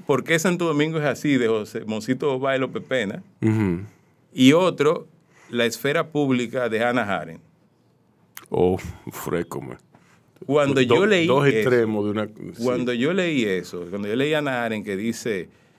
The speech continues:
Speaker 1: que la esfera pública nos une a todos y al mismo tiempo nos separa.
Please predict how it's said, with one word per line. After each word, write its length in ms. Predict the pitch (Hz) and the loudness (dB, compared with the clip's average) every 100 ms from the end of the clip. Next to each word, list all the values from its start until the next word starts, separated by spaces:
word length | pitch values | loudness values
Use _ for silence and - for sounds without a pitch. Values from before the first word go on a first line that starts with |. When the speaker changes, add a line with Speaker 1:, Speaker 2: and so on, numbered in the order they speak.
| _ _ _ - | _ _ _ -6
Speaker 1:
que 100 | 107 | -4
la 60 | |
esfera 400 | 107 110 120 147 | -4 -2 0 0
pública 480 | - 147 147 135 135 | -2 -2 -2 0 0
nos 200 | 123 113 | -2 -4
une 280 | - 135 147 | -2 0 0
a 100 | 135 | 0
todos 440 | 135 127 107 107 113 | 2 0 0 -4 -4
y 20 | |
al 60 | |
mismo 280 | 107 120 135 | -2 0 0
tiempo 340 | 135 135 135 131 | 2 2 2 2
nos 160 | 120 | 0
separa. 600 | - 113 117 120 87 78 | 0 -4 0 2 0 -4